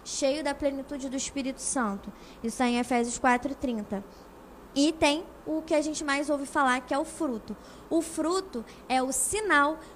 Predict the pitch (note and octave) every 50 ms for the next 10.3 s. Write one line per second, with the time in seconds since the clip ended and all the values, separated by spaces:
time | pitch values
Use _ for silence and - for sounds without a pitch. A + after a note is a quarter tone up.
0 | - - A3+ B3 C#4 - - C#4 C4 B3+ B3 - - E4 E4+ F#4+ F#4+ F#4+ - F4
1 | D#4+ D#4 D#4 E4+ D4 C#4+ B3+ D4 D#4+ F4+ F4+ D#4+ E4+ E4 D#4+ E4 D#4+ D#4+ E4 D4+
2 | C#4 C4+ C4 C4 C4+ C4 - C#4 C#4 D4 E4 F4 - - E4 D#4 D#4 D#4+ C#4+ C4+
3 | C#4+ C4+ C#4 D#4+ F4 F#4+ - - - F#4+ E4 D4+ C#4 C#4+ C#4+ - - - - -
4 | - - C4+ C4+ C4+ C4+ D4 C#4+ C#4+ C#4+ - - - E4 F4 G4 F#4+ - F#4 E4+
5 | - G4 F#4+ F#4+ - D4 B3+ A#3 A3 A3 A3+ A3 C4+ C4 C4 C4 - F4 - -
6 | - - D#4+ D#4 D#4 D#4 D#4 - F#4 F#4 - - - - - - C#4 C#4 D4+ D#4+
7 | E4 D#4 D4+ D#4 E4+ E4 - F4+ D#4+ D4 C#4+ D4 D#4+ - F4 E4+ - E4 D#4+ D#4+
8 | F4 F#4 F#4+ F#4 D#4+ D4 C#4+ C#4 C#4 C4+ C4 C4 B3 B3 - - C4+ D#4 F4 E4
9 | - - E4 D#4 D4+ D4+ D#4 - - - E4 D#4 D#4 E4+ F#4+ G4 F#4 E4 D4+ C#4+
10 | C4 - - - G#3+ G#3